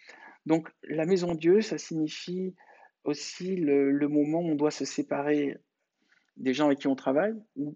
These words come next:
ça peut être la séparation du couple, c'est, peut être la carte du divorce, ça peut être la carte où on doit quitter son travail.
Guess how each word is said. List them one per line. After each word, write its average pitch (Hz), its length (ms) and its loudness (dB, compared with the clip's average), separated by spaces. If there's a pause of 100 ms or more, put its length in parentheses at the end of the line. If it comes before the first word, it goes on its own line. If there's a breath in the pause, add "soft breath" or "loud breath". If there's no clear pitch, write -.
(120)
ça - 160 -4
peut 160 120 2
être 160 80 2
la 151 60 6
séparation 135 440 -2
du 135 100 2
couple, - 360 -8 (440 loud breath)
c'est, 143 300 2
peut 156 180 -2
être 156 100 0
la 143 100 4
carte 143 180 0
du 143 80 -4
divorce, 143 400 0
ça 131 100 -2
peut 143 120 0
être 139 80 0
la 135 100 0
carte - 260 -4
où 147 40 -4
on 131 40 2
doit 127 120 0
quitter 139 260 -6
son 131 160 -8
travail. 131 420 0